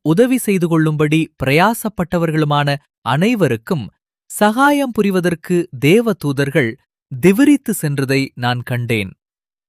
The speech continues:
ஆனால் எவரவர் தங்களுக்கு தாங்களே உதவி செய்து கொள்ள யாதொரு முயற்சியும் எடுக்காதிருந்தார்களோ, அவர்களை தேவதூதர்கள் விட்டுவிட்டார்கள்.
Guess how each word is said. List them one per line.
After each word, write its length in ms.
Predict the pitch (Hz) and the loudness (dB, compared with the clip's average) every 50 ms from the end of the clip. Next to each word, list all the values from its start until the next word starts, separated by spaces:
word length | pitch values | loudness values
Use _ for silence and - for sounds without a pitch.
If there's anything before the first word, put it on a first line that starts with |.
| _ _ _ _ _ _ _ _ | _ _ _ _ _ _ _ _
ஆனால் 560 | - 131 135 135 127 107 101 104 160 254 - _ _ _ _ _ _ - 151 | -2 -2 -2 0 0 0 -2 -2 -2 -4 -10 _ _ _ _ _ _ -6 0
எவரவர் 640 | 160 202 240 285 320 311 285 262 254 247 247 - _ | 2 2 4 4 2 2 2 2 2 2 0 0 _
தங்களுக்கு 480 | - 202 196 196 196 196 190 - - 185 | -4 -2 0 0 0 0 0 -2 -4 -6
தாங்களே 640 | - - 170 180 220 247 240 254 240 240 240 240 | -2 2 2 2 2 2 0 2 2 4 4 2
உதவி 400 | - 147 151 151 175 233 226 247 | 2 0 -2 2 2 2 2 0
செய்து 320 | 214 - 220 208 190 190 160 | -4 -2 -2 -2 -2 0 0
கொள்ள 340 | 180 185 185 180 175 180 - | 0 0 2 2 2 0 0
யாதொரு 600 | - 135 127 135 147 175 208 220 220 226 214 202 | -2 -2 0 2 2 2 2 2 0 0 0 0
முயற்சியும் 640 | 160 156 170 190 208 202 - - - 196 190 180 - | 0 0 2 0 0 0 -2 -8 -4 -4 -4 -4 -4
எடுக்காதிருந்தார்களோ, 1200 | 139 135 143 170 208 - - 190 160 143 135 127 127 120 120 113 110 104 98 117 117 120 165 247 - _ _ _ _ _ _ _ _ _ | -4 -4 -2 -2 -4 -4 -2 -2 -2 -2 -2 -4 -6 -4 -4 -4 -4 -4 -4 -4 -4 -2 -2 -4 -6 _ _ _ _ _ _ _ _ _
அவர்களை 560 | - 220 233 240 240 214 214 208 202 202 - - - 127 156 | 0 0 2 2 4 2 2 2 2 2 0 -4 -6 0 2
தேவதூதர்கள் 880 | 180 233 254 233 226 - - 143 143 143 135 131 131 139 135 131 131 - - | 4 4 4 2 -2 -4 -4 -4 -4 -2 -2 -2 -2 -2 -2 -2 -2 -4 -6
விட்டுவிட்டார்கள். 840 | 135 139 139 - - 170 120 117 - - 117 107 110 117 117 110 | -8 -8 -6 -2 -4 -2 -2 -4 -6 -2 -2 -2 -2 -2 -4 -8